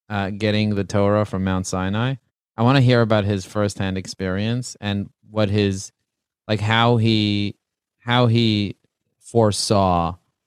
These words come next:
like, what he would create in the organization that, you know, like, many, many generations later is still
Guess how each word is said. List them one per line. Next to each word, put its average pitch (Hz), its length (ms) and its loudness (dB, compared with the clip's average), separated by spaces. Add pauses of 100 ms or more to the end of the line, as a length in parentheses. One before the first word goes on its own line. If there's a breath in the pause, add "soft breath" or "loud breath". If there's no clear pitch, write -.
(400)
like, 95 200 -2
what 101 180 2
he 104 140 2
would 95 180 0
create 90 600 0
in 92 160 -10
the 90 100 -2
organization 87 800 0
that, 85 360 0 (260)
you 85 100 -8
know, 80 160 -4
like, 80 180 -4 (380)
many, 101 260 2
many 95 240 2
generations 90 680 0
later 85 320 -2
is 87 100 -6
still 90 360 -2